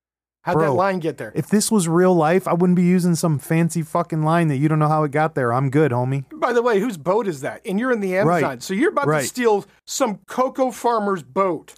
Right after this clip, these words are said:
Speaker 2: Right.
Speaker 1: in the Amazon. That
Speaker 2: Right.
Speaker 1: probably won't work out well for you, Bear Grylls.
Speaker 2: You know what he did do, though?
Speaker 1: What?
Speaker 2: He, he's like, "Let's pump this raft up. It's got a little hole in it, but I'll use a stick and put it in the hole." And he jammed a stick inside of the hole and pumped the raft up. I thought that was interesting.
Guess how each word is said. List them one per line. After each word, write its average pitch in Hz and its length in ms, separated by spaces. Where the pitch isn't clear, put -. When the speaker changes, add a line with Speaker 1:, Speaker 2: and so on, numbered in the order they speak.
Speaker 2:
Right. 127 320
Speaker 1:
in 208 140
the 202 140
Amazon. 170 560
That 107 60
Speaker 2:
Right. 110 180
Speaker 1:
probably 220 280
won't 214 220
work 190 200
out 185 160
well 170 200
for 170 120
you, 151 140
Bear 139 240
Grylls. 135 460
Speaker 2:
You 156 80
know 180 80
what 202 80
he 151 60
did 156 200
do, 127 160
though? 110 360
Speaker 1:
What? 143 220
Speaker 2:
He, 160 140
he's 147 160
like, 131 140
"Let's 147 200
pump 151 280
this 135 200
raft 135 260
up. 127 140
It's - 100
got 147 160
a 143 40
little 135 160
hole 139 260
in 120 80
it, 113 100
but 123 100
I'll 127 140
use 127 200
a 104 40
stick - 380
and 110 100
put 139 140
it 123 80
in 120 80
the 113 80
hole." 127 220
And 104 100
he 104 60
jammed 113 300
a 107 40
stick - 340
inside 120 300
of 113 60
the 110 60
hole 117 200
and 113 100
pumped 117 200
the 101 80
raft 110 220
up. 127 120
I 123 60
thought 117 120
that 101 100
was 92 120
interesting. 92 420